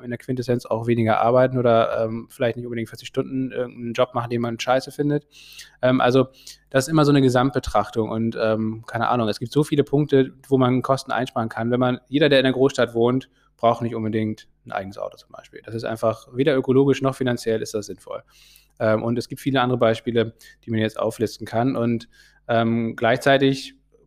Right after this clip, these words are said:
kann man sich anschauen, was man eben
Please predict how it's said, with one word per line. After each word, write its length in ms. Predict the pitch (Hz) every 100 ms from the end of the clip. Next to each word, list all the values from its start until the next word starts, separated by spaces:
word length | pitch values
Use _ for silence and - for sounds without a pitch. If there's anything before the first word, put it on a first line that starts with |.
| _ _ -
kann 140 | 135
man 480 | 135 131 135 131 127
sich 180 | 123 131
anschauen, 520 | 127 131 135 135 135
was 160 | 131 135
man 100 | 131
eben 480 | 131 131 131 131